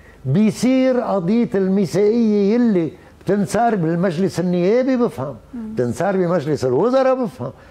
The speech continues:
Speaker 1: بس وزير المالية بمعرض توقيعه على تشكيلات قضائية ما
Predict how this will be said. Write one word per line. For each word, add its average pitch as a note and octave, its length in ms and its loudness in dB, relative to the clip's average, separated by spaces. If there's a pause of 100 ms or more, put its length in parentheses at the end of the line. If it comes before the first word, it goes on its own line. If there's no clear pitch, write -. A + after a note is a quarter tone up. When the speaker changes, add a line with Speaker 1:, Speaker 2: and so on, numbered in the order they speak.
(140)
Speaker 1:
بس G#3+ 340 -4 (260)
وزير A3+ 460 0
المالية B3 640 2
بمعرض G#3+ 640 0 (840)
توقيعه G#3 760 0
على F#3 380 0 (120)
تشكيلات A3+ 680 0
قضائية A3 680 0 (440)
ما B3+ 360 2